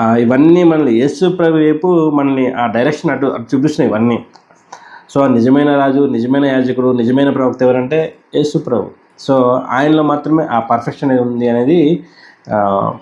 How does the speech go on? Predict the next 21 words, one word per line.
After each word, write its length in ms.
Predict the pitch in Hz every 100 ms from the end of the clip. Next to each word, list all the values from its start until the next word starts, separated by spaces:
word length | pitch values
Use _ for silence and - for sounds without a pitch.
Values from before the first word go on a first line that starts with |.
| 131
pointing 320 | 147 165 151
towards 220 | 147 147
Jesus 400 | - 120 110 -
Christ. 440 | 104 92 - -
So, 80 | 147
అది, 360 | 101 117 175 170
ఆ, 120 | 123
ఇక్కడ 300 | 123 - 135
మేజర్ 460 | 123 113 120 127 127
ఉద్దేశం. 440 | 107 107 123 104 92 -
So, 180 | 151 147
సామ్సన్ 500 | 131 117 120 151 131
ఏ-, 60 | 127
ఆయన 640 | 117 - - - - 113
వ్యభిచారం 460 | 104 101 113 117 117
చేశాడు, 360 | 113 110 113
దేవుని 220 | 107 110
ఆజ్ఞలకు 340 | 113 110 110 -
వ్యతిరేకంగా 380 | 101 - 104 110
వెళ్ళాడు. 260 | 107 104
అయినప్పటికీ 840 | 98 131 135 131 131 117 131 113